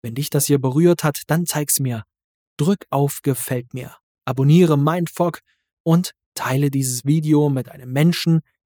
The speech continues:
der bereit ist, sein Denken zu recoden. Das war Mindfuck,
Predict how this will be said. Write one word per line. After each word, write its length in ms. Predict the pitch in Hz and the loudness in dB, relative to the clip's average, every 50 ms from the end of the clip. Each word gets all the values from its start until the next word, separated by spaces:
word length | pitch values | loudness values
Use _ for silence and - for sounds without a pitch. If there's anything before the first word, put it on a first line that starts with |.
| _ _ | _ _
der 140 | - 147 165 | 0 0 2
bereit 360 | 165 160 139 139 143 - - | 2 2 2 2 2 0 0
ist, 240 | - 147 143 - - | -2 -6 -6 -6 -4
sein 280 | - 131 123 139 147 139 | -2 -2 0 0 0 -2
Denken 340 | 135 131 135 - - 139 131 | -2 -4 -6 -6 -8 -8 -6
zu 160 | - - 139 | -4 -2 -2
recoden. 680 | 135 135 135 131 - - 143 131 123 123 127 117 - _ _ _ _ _ _ _ _ _ _ _ _ _ _ _ _ _ _ _ _ _ _ - | 0 0 -2 -4 -6 -8 -6 -6 -8 -8 -12 -18 -20 _ _ _ _ _ _ _ _ _ _ _ _ _ _ _ _ _ _ _ _ _ _ -6
Das 180 | - 160 - - | -4 -4 -2 0
war 140 | 139 131 127 | 0 0 0
Mindfuck, 640 | 127 123 123 120 117 - - - - - - - | 0 0 -2 -2 -4 -8 -12 -14 -14 -16 -18 -20